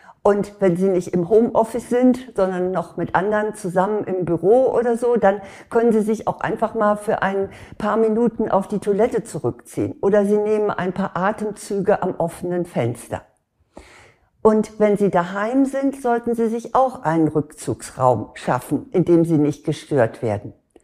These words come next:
Am besten und schönsten ist natürlich ein eigenes Zimmer, aber das ist ja auch nicht immer möglich. Und dann geht auch notfalls ein gemütlicher Sessel, der so Ihre Insel darstellt, auf die Sie sich zurückziehen können.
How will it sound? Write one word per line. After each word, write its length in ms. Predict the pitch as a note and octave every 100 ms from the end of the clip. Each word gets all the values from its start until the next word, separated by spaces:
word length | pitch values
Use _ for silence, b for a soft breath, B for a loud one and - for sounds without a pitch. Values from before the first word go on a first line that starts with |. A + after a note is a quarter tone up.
| b b b b -
Am 140 | G3+
besten 480 | F#3+ A3 - - B3+
und 140 | G#3
schönsten 400 | - G#3 A3+ A3+
ist 180 | A3 G#3+
natürlich 540 | G#3 G3+ A3 G3 - F#3
ein 160 | -
eigenes 480 | E3 E3 F3+ F3 -
Zimmer, 360 | - A3 G2 F#2+
aber 160 | C3+
das 200 | D3 E3+
ist 160 | - -
ja 120 | -
auch 160 | F#3 A#3
nicht 220 | G#3+ -
immer 360 | G#3+ G3+ G3+ B B -
möglich. 720 | G#3+ A3 B3+ - G3 B3 B B B
Und 280 | - A3+ -
dann 200 | A3 A#3
geht 280 | A#3 B3+ -
auch 180 | G#3+ A3+
notfalls 920 | A3 A#3 C#4 - C4 B3+ A#3+ - -
ein 200 | A3 A3+
gemütlicher 680 | A3 A3+ A3+ A3 G#3+ A#3+
Sessel, 560 | G#3+ F#3+ - C3+ F#2+ B2+
der 160 | F3+ D#3+
so 400 | F3+ F3+ D#3+ -
Ihre 360 | G3 G#3 G3 F#3
Insel 500 | - F#3+ F3+ E3 B2+
darstellt, 600 | C#3+ B2 - C#3 A2+ -
auf 120 | D#3
die 140 | F3+ E3
Sie 100 | D#3
sich 280 | D3+ D#3 -
zurückziehen 600 | F3 C3+ - - - -
können. 360 | - F2 -